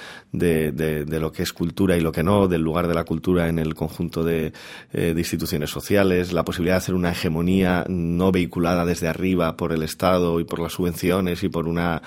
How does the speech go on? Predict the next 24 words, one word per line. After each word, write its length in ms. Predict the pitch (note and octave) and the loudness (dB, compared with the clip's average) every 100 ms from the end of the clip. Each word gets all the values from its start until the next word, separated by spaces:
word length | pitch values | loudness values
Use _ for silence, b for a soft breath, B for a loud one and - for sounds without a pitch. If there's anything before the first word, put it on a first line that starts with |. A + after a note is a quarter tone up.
| B B B | B B B
marca 500 | - F#2+ F2+ E2+ - | -4 0 0 0 -4
España 500 | E2+ - F#2+ F#2 E2+ | -4 -2 0 0 0
ca-, 240 | F2 F2 F2 | -2 -4 -4
cada 160 | G2 F2 | -2 0
vez 160 | E2+ | 0
más 160 | F#2 F2 | -2 -4
casposa, 500 | - - G#2 F#2+ G2+ | -6 -4 -2 0 0
sino 300 | - F2 F2 | 0 -2 -2
a 60 | E2+ | -2
través 360 | E2+ F2+ F2 | 0 0 0
de 140 | F2+ F2 | 0 0
lo 120 | F2+ | 0
que 140 | F2+ | 0
ya 160 | F2 F#2 | 2 2
existe, 580 | F#2 - A2 G#2+ - F2+ | 2 0 -2 -2 -2 0
pero 180 | E2+ | 0
dándole 280 | E2+ F2 F2 | 0 2 2
una, 300 | E2+ E2+ E2 B B B B | 2 0 -2 B B B B
una 240 | - F#2 F2+ | -4 0 0
arquitectura 760 | F2+ F#2+ F2 - - F#2+ F2+ | 0 -2 -2 -2 0 4 4
y 80 | E2+ | 2
una 360 | E2+ F2+ E2+ E2+ | 0 0 -2 -2
solidaridad 580 | - D#2+ E2 D#2+ E2+ | -2 0 0 0 0
distinta, 720 | F2 F2 - G2+ G#2 F2+ F#2+ | 0 -2 -2 0 0 0 -4